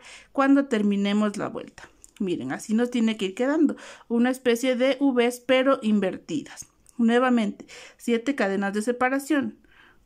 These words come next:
Una, dos, tres, cuatro, cinco, seis, siete.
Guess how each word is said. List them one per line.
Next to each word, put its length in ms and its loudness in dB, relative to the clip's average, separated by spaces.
Una, 720 0
dos, 600 -2
tres, 520 -6
cuatro, 720 -2
cinco, 640 -4
seis, 600 -4
siete. 580 -4